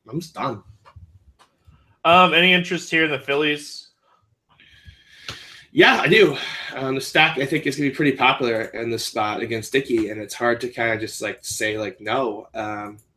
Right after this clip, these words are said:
Speaker 1: you know, Hoskins is forty-six, which is a lot, but it's nothing crazy for a guy who just keeps hitting home runs.
Speaker 2: I got a
Speaker 1: So
Speaker 2: lot of my Hoskins exposure today on Play Draft.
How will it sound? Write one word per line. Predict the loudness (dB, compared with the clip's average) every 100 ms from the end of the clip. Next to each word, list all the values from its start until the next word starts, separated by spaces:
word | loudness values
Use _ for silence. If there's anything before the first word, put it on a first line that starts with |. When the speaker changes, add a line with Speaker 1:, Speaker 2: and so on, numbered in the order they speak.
| _ _ _
Speaker 1:
you | -2
know, | 0 2
Hoskins | 2 2 0 -6
is | -4
forty-six, | 0 0 0 -2 -2 -4 -6
which | -8
is | -8
a |
lot, | -6 0 0 0 -6
but | -8 -8 _ _ _ _
it's | -8 -4
nothing | -2 -4
crazy | -8 -6 0 2 2 -2 -6 -10 _ _
for | -8
a | -2
guy | 0
who | 0
just | -2 -6
keeps | -4
hitting | -4 -4
home | -6 -4
runs. | -4 -6 -6 -8 -8 -12 _ _ _ _ _ _ _ _ _ _ _
Speaker 2:
I | 0
got | 2 4
a |
Speaker 1:
So | 4
Speaker 2:
lot | 4 4
of |
my | 2 0 2
Hoskins | 2 2 -2 -10 -10
exposure | -12 -4 -2 -2 -4
today | -8 -4 0 0
on | -2 -2
Play | -2
Draft. | -2 -2 -4 -8